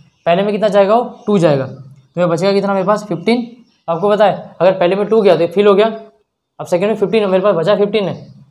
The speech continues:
पर second की capacity कितनी है, एट की सिर्फ, मतलब ये फिफ्टीन जाएगा नहीं, कितना जाएगा, सिर्फ एट जाएगा। तो अगर पन्द्रह से मैं आठ डालूँ, आठ डालूंगा इसमें एट, तो मेरे पास बचेगा कितना, सेवन। समझे, तो क्या हो गया मालूम है?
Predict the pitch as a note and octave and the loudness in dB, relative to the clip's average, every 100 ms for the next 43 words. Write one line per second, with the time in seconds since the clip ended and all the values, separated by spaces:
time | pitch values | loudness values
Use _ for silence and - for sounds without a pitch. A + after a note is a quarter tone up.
0 | - D#3+ E3 F3+ F#3 E3 E3 F#3+ G3 F3+ | -14 -4 -2 -2 -2 -2 -2 -2 -4 -2
1 | G#3+ E3+ F#3+ E3 E3 D3 - - _ _ | -2 0 0 0 -4 -4 -8 -16 _ _
2 | _ D#3 F3 F3 F3 E3+ E3 D#3 E3+ D3+ | _ -6 -2 -2 -4 -2 0 4 4 2
3 | - D#3 E3+ F3+ F3+ F#3+ F#3 E3 D3 C3+ | -4 -4 -2 0 0 0 0 2 0 0
4 | B2+ - - E3+ F#3+ F#3 F3 F#3+ G3+ F#3+ | -6 -16 -6 0 0 0 -2 -2 0 2
5 | E3+ F3 F3+ E3+ D#3 F3 F3 E3+ E3 D#3+ | 2 2 0 0 0 0 0 0 -2 -4
6 | D#3+ F#3 A3+ - _ E3 D#3+ - - _ | -4 -6 -8 -14 _ -4 -4 -6 -18 _
7 | _ D#3+ E3+ D#3+ F3+ F3+ F3 A3+ C4+ - | _ -2 0 0 -2 -2 -2 -4 -6 -12
8 | - _ - D3+ B2 A#2 - - _ _ | -20 _ -12 -8 -8 -10 -14 -20 _ _
9 | - D#3+ G#3 G#3+ - - E3 F3+ F#3+ F#3+ | -10 -6 -6 -8 -14 -16 -4 2 2 2
10 | F#3+ F#3 | -2 -4